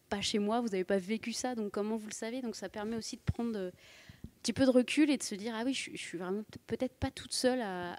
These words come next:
à, à vivre cette violence », déjà à mettre le mot violence dessus. Euh, parfois, elles arrivent aussi en disant, « Mais, euh, il,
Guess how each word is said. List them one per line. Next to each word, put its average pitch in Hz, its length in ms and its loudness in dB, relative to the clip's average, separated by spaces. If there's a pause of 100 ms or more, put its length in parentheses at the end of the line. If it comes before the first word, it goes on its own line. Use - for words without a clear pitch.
à, 170 520 -8 (560)
à 175 80 0
vivre 180 280 -8
cette 202 200 -6
violence », 208 580 -4 (120)
déjà 196 240 -6
à 220 60 -6
mettre 220 380 -6
le 208 80 -4
mot 214 140 -2
violence 208 420 -8
dessus. 208 360 -10 (760)
Euh, 170 420 -10
parfois, 185 340 -4
elles 202 120 -4
arrivent 185 180 0
aussi 185 220 -4
en 233 60 -2
disant, « 202 240 -2
Mais, 190 240 2
euh, 170 120 0
il, 170 100 -4